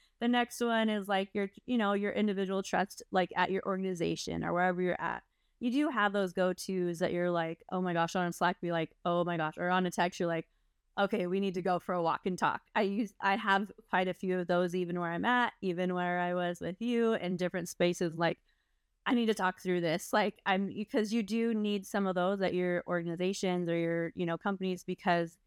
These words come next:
they do understand, like, the politics or the minutia or the layers. And then you have those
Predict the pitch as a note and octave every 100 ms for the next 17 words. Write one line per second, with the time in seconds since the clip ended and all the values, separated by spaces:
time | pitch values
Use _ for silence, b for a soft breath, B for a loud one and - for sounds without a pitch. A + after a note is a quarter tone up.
0 | _ _ - F#3 F3+ F3+ G3+ G#3+ G#3+ A3
1 | - A3 G#3+ A3 F#3+ E3+ - _ - F3
2 | - E3 E3+ E3+ E3 F3 E3+ F3 E3+ E3+
3 | - F3 F3 - F3 E3+ E3+ E3 E3+ G3+
4 | B3+ - _ _ _ - G3+ A3+ A#3+ A3
5 | G3 F#3